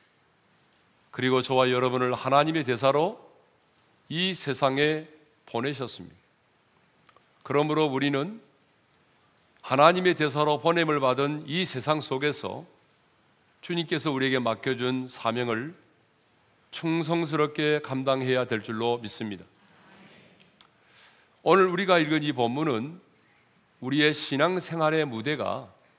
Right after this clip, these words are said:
교회가 아닌 세상임을 다시 한번 가르쳐주고 있습니다. 자, 본문 일 절을 우리 보도록 하겠습니다. 다 같이요.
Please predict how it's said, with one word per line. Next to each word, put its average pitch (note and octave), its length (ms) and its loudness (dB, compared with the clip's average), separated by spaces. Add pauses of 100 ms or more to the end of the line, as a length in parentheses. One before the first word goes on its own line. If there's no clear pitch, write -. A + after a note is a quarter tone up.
(400)
교회가 C#3 560 2
아닌 G#2 340 -2 (840)
세상임을 D3 640 -2
다시 D#3+ 320 -4
한번 B2+ 560 -2
가르쳐주고 A#2+ 840 -4
있습니다. G#2+ 420 -12 (1120)
자, A#2 160 0
본문 D3 400 -2
일 D#3 160 -2
절을 D#3+ 500 -2
우리 C3+ 180 -2
보도록 B2 460 -4
하겠습니다. G2+ 520 -8
다 G2 140 -10
같이요. A#2+ 480 -4